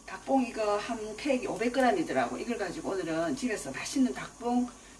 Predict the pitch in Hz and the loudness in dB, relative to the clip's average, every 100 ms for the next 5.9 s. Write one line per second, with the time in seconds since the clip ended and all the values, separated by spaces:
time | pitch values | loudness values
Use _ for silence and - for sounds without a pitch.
0 | - 247 247 175 165 160 165 170 165 180 | 0 2 4 0 -4 -8 -6 -6 -4 -4
1 | 170 - 175 - 135 135 - 160 - 143 | -4 -6 -4 -2 -2 -4 -6 -2 -2 -2
2 | - 254 269 233 196 180 175 170 - - | -8 -4 0 0 2 0 2 -2 -6 -14
3 | - - 254 - 202 160 160 - 139 - | -20 -12 -10 -6 -4 -4 -6 -8 -10 -10
4 | - - - - - - - - 170 202 | -14 -16 -18 -18 -18 -16 -14 -12 -8 -8
5 | 196 - - 175 185 190 190 185 226 | -8 -10 -12 -10 -10 -6 -4 0 0